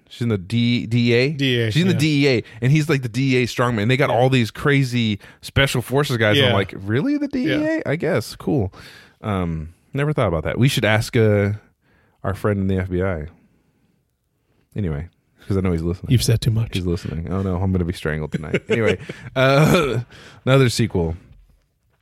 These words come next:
Speaker 1: Um, Mortal Kombat Annihilation.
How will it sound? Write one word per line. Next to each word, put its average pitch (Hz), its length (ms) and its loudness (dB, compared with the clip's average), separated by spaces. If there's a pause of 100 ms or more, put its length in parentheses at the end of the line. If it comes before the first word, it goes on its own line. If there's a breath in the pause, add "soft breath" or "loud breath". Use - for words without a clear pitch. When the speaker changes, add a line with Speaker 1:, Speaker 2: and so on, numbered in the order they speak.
(360)
Speaker 1:
Um, 107 680 -2 (1800 soft breath)
Mortal 104 340 0
Kombat 110 580 0
Annihilation. 95 800 -2